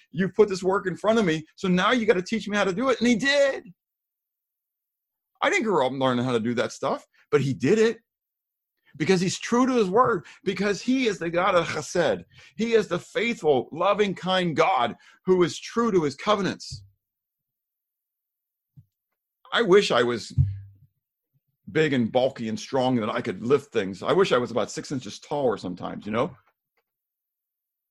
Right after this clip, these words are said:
But there are people, though, who then, you know, they wanna show their, off their bodies and they wanna show.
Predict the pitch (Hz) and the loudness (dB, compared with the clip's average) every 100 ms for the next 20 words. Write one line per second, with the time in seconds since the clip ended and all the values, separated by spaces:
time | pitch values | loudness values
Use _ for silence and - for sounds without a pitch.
0 | _ _ _ - 156 247 247 226 277 349 | _ _ _ -6 0 2 2 -2 -4 -2
1 | 330 113 90 78 - _ _ - 190 185 | -2 0 -2 -4 -12 _ _ -2 0 0
2 | 185 135 - _ - 170 127 147 139 180 | -2 -2 -6 _ -4 2 2 4 4 4
3 | 156 - - 185 180 156 151 135 107 120 | 0 -2 2 4 4 2 2 -2 2 4
4 | 131 151 127 127 123 131 123 175 | 6 4 2 0 0 0 -2 -4